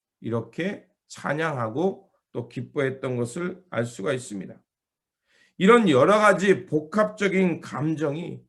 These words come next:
첫 성전이 다시 예루-, 아, 바벨론 포로기 후에 성전이 세워지므로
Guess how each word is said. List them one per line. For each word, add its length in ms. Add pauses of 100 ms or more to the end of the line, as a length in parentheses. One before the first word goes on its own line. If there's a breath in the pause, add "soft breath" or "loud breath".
(240)
첫 160
성전이 800 (300)
다시 440
예루-, 340 (280 soft breath)
아, 300
바벨론 640
포로기 480
후에 340
성전이 560
세워지므로 960